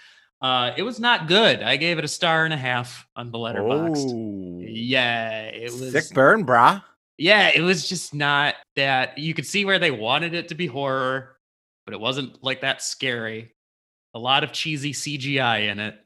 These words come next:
Speaker 1: for the monsters and stuff. They just looked like cartoon <laughs> characters to me, any monster thing. Uh, there's a lot of cool characters from the X-Men comics in this movie, like, their first time on screen,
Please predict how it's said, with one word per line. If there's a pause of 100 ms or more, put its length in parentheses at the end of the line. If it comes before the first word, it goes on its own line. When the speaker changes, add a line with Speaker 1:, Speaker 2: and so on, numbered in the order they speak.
(160)
Speaker 1:
for
the
monsters
and
stuff.
They
just (160)
looked
like
cartoon
<laughs>
characters
to
me,
any
monster
thing. (480)
Uh,
there's
a
lot
of
cool
characters
from
the
X-Men
comics
in
this
movie,
like,
their
first
time
on
screen,